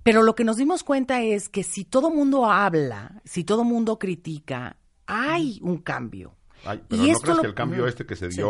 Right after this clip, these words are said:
Speaker 2: ori-, ayer es un cambio que va a resolver el problema, eh?
Speaker 1: Ah, no, no,
Speaker 2: No.
Speaker 1: bueno,
Speaker 3: Sí.
Speaker 1: pero por eso, ah, no hay que dejar de que pase de moda esta indignación.
Speaker 3: Claro.
Speaker 1: Y hay que decirle a la sociedad que nos esté escuchando hoy, no te calles nunca, sigue hablando, tú tienes poder, porque es que a veces creemos que no.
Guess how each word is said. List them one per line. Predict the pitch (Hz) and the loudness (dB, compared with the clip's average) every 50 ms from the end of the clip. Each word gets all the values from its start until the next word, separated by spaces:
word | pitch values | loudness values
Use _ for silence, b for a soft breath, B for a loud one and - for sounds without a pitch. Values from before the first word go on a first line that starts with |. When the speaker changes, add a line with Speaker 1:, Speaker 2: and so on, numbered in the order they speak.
| 110 107 107 | -2 -2 -4
Speaker 2:
ori-, | 85 | -6
ayer | 87 92 - 98 98 95 104 165 160 _ _ _ _ _ | -8 -8 -6 -4 -4 -4 -6 -8 -14 _ _ _ _ _
es | - - - | -16 -12 -10
un | 113 110 | -10 -6
cambio | - 110 104 107 110 | -4 -4 -4 -4 -6
que | - 101 | -6 -4
va | 98 | -4
a | 104 | -4
resolver | 101 90 98 90 101 | -4 -6 -6 -6 -6
el | 101 | -8
problema, | 98 85 95 120 139 120 92 80 - | -8 -8 -8 -8 -6 -6 -8 -8 -8
eh? | - | -2
Speaker 1:
Ah, | - 320 | 0 2
no, | 330 330 370 370 | 4 4 4 4
no, | 311 294 311 302 220 - | 6 6 4 4 2 0
Speaker 2:
No. | - | 0
Speaker 1:
bueno, | - 202 247 254 - - - - | 2 2 2 2 0 -4 -8 -16
Speaker 3:
Sí. | - - 175 185 | -16 -12 -2 2
Speaker 1:
pero | 202 214 196 165 | 4 4 4 4
por | 196 202 202 | 4 4 4
eso, | 220 214 - 277 240 - - - - - | 4 4 4 2 2 2 -2 -10 -10 0
ah, | - 190 202 - - 190 | 2 2 2 2 0 -2
no | 190 196 196 | 0 2 2
hay | 208 202 | 0 2
que | - 233 | 0 0
dejar | 214 214 - - 202 196 196 196 | 0 0 -2 -2 -2 -2 -2 -4
de | 190 196 190 | -6 -6 -4
que | - 151 151 | -4 -6 -6
pase | - - 165 170 - 196 | -2 -2 -4 -2 -2 0
de | 180 180 | 0 0
moda | 185 202 214 208 185 156 143 | 2 6 6 6 6 6 2
esta | 131 - - - 151 | -2 -6 -6 -6 -4
indignación. | 147 143 156 151 165 175 185 - - 277 269 233 170 131 110 - - | -4 -2 -4 -2 -2 -4 -4 -2 0 2 2 4 2 0 -4 -8 -8
Speaker 3:
Claro. | - 160 156 156 156 156 190 | -4 -4 -2 -2 -2 0 2
Speaker 1:
Y | 226 220 214 | 6 6 8
hay | 196 202 214 | 8 6 4
que | - - 240 240 233 226 - | 4 4 6 6 6 4 2
decirle | 196 202 196 185 - 220 220 214 240 | 2 0 0 0 -2 -6 -4 0 0
a | 214 214 | 2 2
la | 214 196 | 2 0
sociedad | 190 - 170 170 - 202 175 185 185 180 | -2 -4 -8 -6 -4 -2 0 0 0 0
que | - 180 | -2 -6
nos | 175 156 | -6 -4
esté | 151 151 - - | -6 -6 -6 -6
escuchando | 160 - - - 185 - 196 180 175 190 202 202 | -8 -6 -6 -8 -6 -4 -4 -2 -2 0 0 2
hoy, | 208 202 196 190 202 226 240 b b b b b b b | 2 4 4 4 2 0 -6 b b b b b b b
no | 151 156 165 190 214 | -2 0 0 0 0
te | - 302 294 | -2 -4 -2
calles | - 285 262 262 302 247 | -2 -2 0 0 -2 0
nunca, | 262 269 311 339 - - - 147 127 | 0 -2 -2 -2 -4 -6 -8 -8 -6
sigue | - - 240 247 226 285 | -6 -4 -4 -2 0 0
hablando, | 294 285 269 269 294 330 320 226 165 | 0 0 0 0 0 0 -2 -2 -4
tú | - 233 | -4 -8
tienes | 240 - 269 277 302 285 - | -4 -2 -2 -2 -2 -4 -4
poder, | - 247 226 220 240 254 240 - | -4 -4 -2 -2 -2 -2 -4 -4
porque | 208 180 - 220 | -8 -6 -4 -4
es | 226 - | -4 -2
que | - 294 | -4 -4
a | 285 | -2
veces | 285 262 - 285 - | -2 -4 -6 -8 -10
creemos | - - 214 202 208 208 220 - | -8 -8 -6 -6 -4 -6 -8 -8
que | - - 214 | -8 -8 -6
no. | 185 180 170 156 | -4 -4 -6 -8